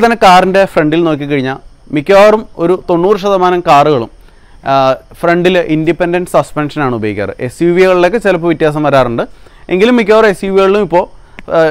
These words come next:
ഇൻഡിപെൻഡന്റ് സസ്പെൻഷനാണ് ഫ്രണ്ടിൽ ഉപയോഗിക്കാറ്. Independent suspension ഫ്രണ്ടിൽ ഉപയോഗിക്കുന്ന കാറുകളിൽ മിക്കവാറും എല്ലാ കാറുകളിലും തന്നെ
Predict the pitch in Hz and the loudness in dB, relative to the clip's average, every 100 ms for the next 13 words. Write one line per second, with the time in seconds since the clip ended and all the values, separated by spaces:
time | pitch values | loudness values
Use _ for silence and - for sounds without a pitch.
0 | 165 165 170 180 180 170 160 - 151 139 | 0 0 2 0 -2 -2 -4 -2 -6 -4
1 | 147 127 123 113 120 113 107 117 - - | -4 -4 -6 -6 -4 -4 -4 -4 -6 -20
2 | - - 202 240 269 277 285 247 214 214 | -20 -8 -2 0 2 0 0 -4 -4 -4
3 | 190 208 190 165 170 175 165 156 156 156 | -6 -6 -2 0 2 2 2 0 -2 -2
4 | 147 131 139 127 113 - 135 - 196 214 | 0 0 0 -4 -6 -8 -6 2 4 6
5 | 202 175 165 147 131 123 123 110 104 | 4 4 2 2 0 -2 -4 -6 -6